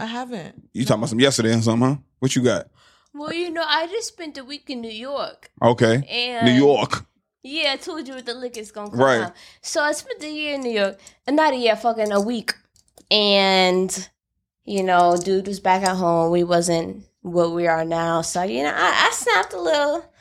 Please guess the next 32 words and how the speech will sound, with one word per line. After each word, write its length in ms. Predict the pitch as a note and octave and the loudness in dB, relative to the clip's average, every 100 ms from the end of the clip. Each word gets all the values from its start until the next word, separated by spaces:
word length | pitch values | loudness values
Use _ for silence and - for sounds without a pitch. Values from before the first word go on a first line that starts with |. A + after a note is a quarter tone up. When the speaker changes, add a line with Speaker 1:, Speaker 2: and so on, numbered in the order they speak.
| _ | _
Speaker 3:
a 60 | - | -6
little 240 | D4 D4 | -2 -2
shot 280 | - - D4 C#4+ | -2 -2 -2 -2
and 100 | - | -4
something. 300 | D4 D4 C#4+ | -4 -4 -6
I 140 | C#4 | -8
was 80 | C#4 | -6
like, 340 | C#4 C4+ - | -4 -4 -2
Speaker 2:
Boom. 420 | G2 C3 A#2+ F2+ - - - | 2 4 2 -2 -10 -20 -20
Speaker 3:
"The-, 140 | - - | -10 2
Speaker 2:
There 80 | A2+ | 4
you 120 | A2 | 6
go. 260 | G#2 G#2 - _ - | 4 2 -4 _ -14
Speaker 3:
I'm 220 | C#4+ C#4+ | -14 -12
good." 600 | D4 C#4+ C#4 C4+ C4+ - - _ _ _ _ _ | -10 -8 -8 -10 -12 -16 -20 _ _ _ _ _
So, 160 | - | -4
yeah, 420 | D#4 E4 D4+ C4 A#3 | -2 2 4 4 2
it 120 | C4+ | -2
was, 200 | C#4 C#4 | -4 -4
like, 320 | C4 B3 B3 | 0 0 -2
probably 380 | - A3+ A3 G#3+ | -4 -4 -2 -6
a 80 | F#3 | -6
week 240 | G3 G3 | -8 -10
and 100 | F#3+ | -10
a 40 | F#3+ | -10
half 300 | F#3+ F#3+ G3+ | -10 -12 -16
ago. 440 | - G#3+ A#3 B3+ B3+ | -12 -10 -8 -10 -6
<laughs> 60 | C4 | 0
Speaker 2:
Okay. 360 | D3 A#2+ - C#3 _ _ _ | 2 2 -2 -6 _ _ _
Ten-day 380 | B2+ B2 B2 A#2+ | -2 4 4 4
grace 220 | A#2+ A#2 | 4 2
period. 320 | - G#2+ F#2+ | 0 -2 -4